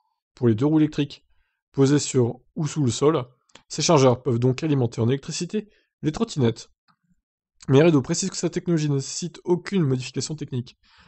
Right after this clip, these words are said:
à l'exception d'un récepteur qui sont installés par l'entreprise sur les véhicules. D'après cette dernière, cette solution permet aux trottinettes de la plupart des opérateurs d'être compatibles, à l'image de Lime, Bolt ou Bird. La société précise que les trottinettes peuvent être positionnées sur la plaque dans n'importe quel sens,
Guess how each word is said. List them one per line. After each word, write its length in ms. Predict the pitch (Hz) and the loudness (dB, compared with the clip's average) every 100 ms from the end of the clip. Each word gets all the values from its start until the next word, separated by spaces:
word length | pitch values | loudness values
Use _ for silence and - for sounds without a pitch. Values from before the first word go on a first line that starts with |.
| _ | _
à 80 | 123 | 2
l'exception 340 | 123 131 - | 2 0 -2
d'un 140 | 147 127 | 0 2
récepteur 440 | 127 135 123 156 | 0 -4 -2 -4
qui 80 | - | -4
sont 140 | - | -4
installés 260 | 123 - 147 | -2 2 0
par 140 | 147 | 0
l'entreprise 500 | 131 127 127 165 151 127 _ _ _ | -4 -8 -4 -2 -2 -6 _ _ _
sur 160 | - 127 | -4 2
les 80 | 123 | 4
véhicules. 340 | 151 - - - 156 | 4 -2 -8 -8 4
D'après 240 | 143 170 | 4 4
cette 160 | 165 143 | 2 4
dernière, 300 | 143 160 165 | 6 6 2
cette 120 | 151 | -2
solution 300 | 151 147 170 | -2 0 2
permet 200 | 165 160 | 2 0
aux 20 | |
trottinettes 360 | 165 151 147 131 | -4 -2 -2 0
de 100 | 127 | -2
la 40 | |
plupart 320 | 123 139 147 | -2 -4 -2
des 120 | 131 | -2
opérateurs 420 | 131 135 127 151 151 | -2 -2 -2 0 -2
d'être 120 | 131 | -4
compatibles, 520 | 139 135 - 156 151 - _ _ _ _ - | -6 -6 -4 -6 -6 -10 _ _ _ _ 0
à 100 | 127 | 4
l'image 300 | 123 139 120 | 6 6 6
de 80 | |
Lime, 340 | 117 131 156 123 | 6 6 4 0
Bolt 460 | 117 135 151 - - | 4 4 4 0 -12
ou 60 | 131 | 0
Bird. 380 | 127 117 - - _ - - _ _ 151 | 2 2 -2 -12 _ -20 -20 _ _ -2
La 80 | |
société 380 | 156 208 214 190 | 0 2 2 2
précise 420 | - 185 - 175 | 2 0 0 -6
que 100 | - | 2
les 80 | 160 | 2
trottinettes 420 | 151 156 156 135 | 2 -2 0 2
peuvent 140 | 131 135 | 4 2
être 120 | 139 | 2
positionnées 420 | 147 139 - 139 | -2 -2 0 -2
sur 160 | - 120 | 0 -2
la 80 | 113 | 0
plaque 360 | - 143 - 151 | 0 -2 -2 -6
dans 140 | 120 | -4
n'importe 240 | 123 143 - | -2 -4 -6
quel 120 | 120 | -6
sens, 380 | - 143 156 | -2 -4 -4